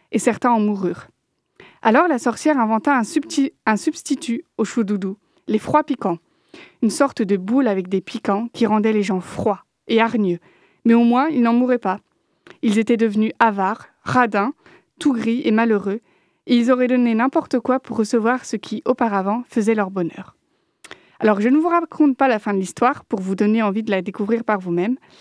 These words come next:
Simplement, si on regarde notre société actuelle, je pense que c'était, cette histoire s'y applique à merveille. Je crois que le monde est assez moche, malheureux et gris comme ça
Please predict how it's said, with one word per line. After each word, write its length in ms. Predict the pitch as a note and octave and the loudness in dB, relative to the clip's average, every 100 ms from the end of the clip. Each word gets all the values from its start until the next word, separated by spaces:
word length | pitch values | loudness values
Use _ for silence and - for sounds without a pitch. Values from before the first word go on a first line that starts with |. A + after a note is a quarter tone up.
| - - _ | -20 -20 _
Simplement, 500 | - D4+ D4 A#3+ C4+ | 0 2 2 2 2
si 160 | E4+ A3 | 0 -2
on 80 | G3 | -2
regarde 300 | G#3 C#4 A3+ | 0 2 0
notre 160 | F#3+ | -2
société 360 | A#3+ A3 A#3 A#3 | -6 -4 -2 -2
actuelle, 380 | F#3 - A#3 C#4+ _ _ _ - | -2 -2 -4 -4 _ _ _ -6
je 100 | - | 0
pense 200 | D4 D4+ | 2 2
que 100 | A#3+ | 0
c'était, 460 | - G#3 A#3+ A3+ - | -4 -2 0 0 -4
cette 320 | - G#3 G3+ | 0 0 0
histoire 320 | C4+ - C4+ | -8 -2 -2
s'y 160 | - A#3 | 0 -2
applique 260 | G#3 B3 A#3 | -2 -2 -2
à 60 | |
merveille. 480 | G#3 G3 F3 E3 F#3+ _ _ _ - - _ | -2 -4 -8 -10 -14 _ _ _ -20 -20 _
Je 100 | - | -2
crois 240 | A3+ - D#4+ | 0 2 0
que 100 | B3 | 2
le 140 | G#3 | 2
monde 240 | A3 C#4 G#3 | 2 2 0
est 120 | B3 | -2
assez 260 | A#3+ - | -2 -2
moche, 420 | G3 G#3+ A3+ - - | 0 0 0 -4 -4
malheureux 440 | A3+ A#3+ B3 A#3 | 0 2 2 2
et 100 | G3+ | 0
gris 220 | F#3+ C4 | -2 -2
comme 180 | B3+ G3+ | 0 -2
ça 240 | - G#3+ | -2 -4